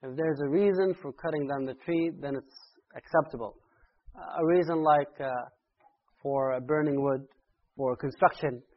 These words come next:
Uh, but this hadith is talking about wastefully cutting down tree. Just going down and cutting down a tree just to get a piece of wood out of it and not benefiting for the rest of the tree. That is a waste.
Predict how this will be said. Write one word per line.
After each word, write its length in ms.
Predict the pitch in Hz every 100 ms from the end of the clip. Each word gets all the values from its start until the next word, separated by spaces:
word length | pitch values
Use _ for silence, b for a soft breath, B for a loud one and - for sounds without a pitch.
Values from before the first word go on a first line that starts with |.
| _ _ _ _
Uh, 80 | 156
but 240 | 135 147 147 156
this 200 | 156 175 190
hadith 240 | 185 170
is 120 | 156 -
talking 260 | 156 160
about 340 | 147 147 147 - - _ _ _ _
wastefully 760 | 151 156 165 160 - 147 147
cutting 320 | 135 160 139 139
down 220 | 135 127
tree. 240 | - 107 _ _ _ _ _ _ _ -
Just 160 | 127 -
going 240 | 156 156
down 220 | 160 147 135
and 120 | 127
cutting 260 | 160 151
down 180 | 156 143
a 40 | 139
tree 360 | - 190 185 b b -
just 160 | 165 -
to 80 | 147
get 160 | 160
a 60 | 143
piece 220 | 170 160
of 100 | 147
wood 160 | 135 151 139
out 100 | 123
of 100 | 104
it 100 | 104 -
and 160 | 127 131
not 220 | 143 143 - - -
benefiting 500 | 151 151 147 147 139
for 160 | 127 135
the 80 | 131
rest 220 | 139 -
of 80 | 120
the 80 | 123
tree. 260 | 139 113 _ _ _ _ _ 151
That 180 | 151 156
is 100 | 151
a 80 | 143
waste. 500 | 147 139 - - _